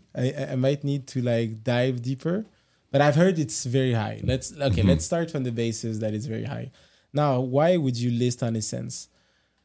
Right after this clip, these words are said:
Speaker 1: Obviously, you wanna list on Essence to do sales, but you also wanna do it for people to be aware of your brand and discover who you are. Let's not forget that Essence customer base is, like, eighteen to forty years old.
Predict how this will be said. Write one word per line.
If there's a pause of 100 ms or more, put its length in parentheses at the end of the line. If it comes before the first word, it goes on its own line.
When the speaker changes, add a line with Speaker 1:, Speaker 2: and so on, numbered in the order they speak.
(1000)
Speaker 1:
Obviously,
you
wanna
list
on
Essence
to
do
sales,
but
you
also
wanna
do
it
for
people
to
be
aware
of
your
brand
and
discover
who
you
are.
Let's
not
forget
that
Essence
customer
base (220)
is,
like, (420)
eighteen
to
forty
years
old.